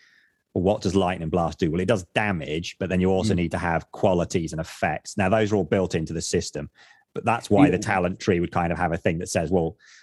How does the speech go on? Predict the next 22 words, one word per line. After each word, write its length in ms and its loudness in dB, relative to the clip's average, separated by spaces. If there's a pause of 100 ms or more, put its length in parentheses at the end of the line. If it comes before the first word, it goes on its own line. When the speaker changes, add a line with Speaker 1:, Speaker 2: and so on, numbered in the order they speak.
(120)
Speaker 1:
lightning 380 2
blast 340 0
one 440 0
does 560 0 (560)
this, 460 -2
and 120 -2
then 140 2
lightning 300 -2
blast 340 -2
two 300 0
does 340 -2
this, 540 -4
you 80 -4
know? 80 -4
So 120 -2
you 100 4
need 200 2
some 320 0
kind 260 0
of 140 -2
way 260 2
of, 180 -2